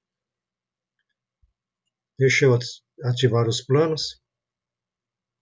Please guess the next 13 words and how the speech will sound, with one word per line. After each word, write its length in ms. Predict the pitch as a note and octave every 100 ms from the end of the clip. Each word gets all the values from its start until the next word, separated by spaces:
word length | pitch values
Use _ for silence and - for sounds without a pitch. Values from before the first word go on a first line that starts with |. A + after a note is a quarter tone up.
| _
Em 260 | C#3 C#3+ B2
criar. 640 | C#3+ D#3 C3+ B2+ C#3+ B2+ _ _ _ _ _ _ _ _ _ _ -
Vamos 320 | C#3 C3+ A#2
em 340 | C#3 C#3+ - C#3
espelhar. 840 | D3 D#3 - D#3+ C#3 G#2 F#2 - _ _ _ _ _ _ _ _ _ _ _ -
Selecione 680 | - C#3+ C#3 B2 D3+ D3+ C#3
operações. 1040 | B2 C3+ B2 A#2 D3 E3 F3+ - - - _ _ _ _ _ _ _ _ _ _ _
Selecione 540 | - D3 C3+ B2+ D#3 C#3
a 60 |
nervura. 760 | C3+ A#2+ A#2 C#3 E3 E3 D#3 - _ _ _ _ _ _ _ _ _ _ _ _ _ _ _ _ _ _ _ _ _ _ _ _ _ _
E 60 | C#3
o 120 | D3+
raio 640 | A2+ A#2+ B2+ B2+ A#2+ -